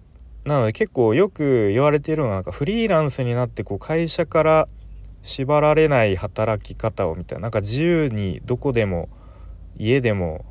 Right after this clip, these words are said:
なんか、好きな場所で好きな時間に働けるフリーランスを目指しましょうみたいな、なんか、そういう謳い文句ってよく見たり聞いたりするんですけれども、いや、むしろ逆じゃないですかと。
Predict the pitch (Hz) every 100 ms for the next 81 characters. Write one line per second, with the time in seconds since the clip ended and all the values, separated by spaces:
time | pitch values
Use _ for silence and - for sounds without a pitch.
0 | - 104 - - - 147 147 107 98 -
1 | 87 82 80 - - - - 139 117 87
2 | - 80 78 - - 98 95 - 98 95
3 | 95 - - - - 110 120 113 92 85
4 | - 85 87 85 107 - 117 113 151 110
5 | 87 85 147 120 - 170 175 175 175 170
6 | - - - 123 127 147 156 160 - -
7 | 98 117 92 - - - - - 120 135
8 | 123 87 - 117 139 98 - 98 117 117
9 | 120 120 120 117 90 85 - - 87 95
10 | 104 101 - - - - - - 131 151
11 | - 110 87 87 - 123 135 143 143 147
12 | 147 139 147 160 147 95 - 90 - 80